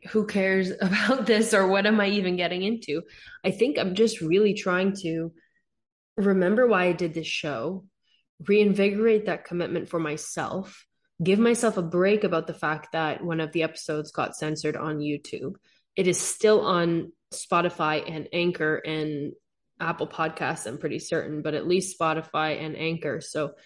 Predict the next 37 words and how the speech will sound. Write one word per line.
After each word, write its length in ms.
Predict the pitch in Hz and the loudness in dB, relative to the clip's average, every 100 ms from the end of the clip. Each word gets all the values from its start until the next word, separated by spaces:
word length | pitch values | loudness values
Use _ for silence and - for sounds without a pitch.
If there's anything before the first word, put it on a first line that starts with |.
| _ _ | _ _
you 100 | 160 | -6
can 240 | 160 156 151 | -4 -4 0
listen 340 | 196 - 151 | -2 0 -6
to 180 | - 156 | -2 -4
it 100 | 147 | -2
if 180 | 160 143 | -6 -6
you 100 | 151 | -4
want 280 | 156 170 - | -2 -4 -6
to. 160 | - - - - | -10 -10 -20 0
And 120 | 208 | 2
that's 200 | 202 202 | 2 2
not 360 | 208 214 262 220 | 4 4 2 0
why 260 | 185 202 | 0 2
I 160 | 185 175 | 0 0
did 180 | 175 170 | -2 -4
the 80 | 156 | -6
episode 360 | - - 160 | -8 -4 -4
in 80 | 151 | -4
the 60 | 147 | -6
first 380 | 185 190 196 | -4 -4 -6
place, 280 | - - - | -10 -10 -8
is 160 | 165 165 | -8 -8
it? 140 | - _ _ _ - | -12 _ _ _ -8
I 60 | |
think 240 | 175 180 170 | -2 -2 0
that's 380 | 170 170 - - | -2 -2 -4 -2
really 180 | 170 165 | 0 0
important 400 | 165 175 139 - | -2 -4 -4 -4
for 120 | 156 | -2
me 140 | 160 | 0
to 100 | 160 | -2
remember, 460 | 160 165 180 165 131 | -2 -2 0 -2 -4
is 160 | - | -8
that 180 | 170 - _ - | -10 -10 _ -2
I'm 160 | 190 185 | 2 4
not 300 | 202 196 202 | 2 0 0
doing 520 | 220 240 180 - | 2 4 2 -2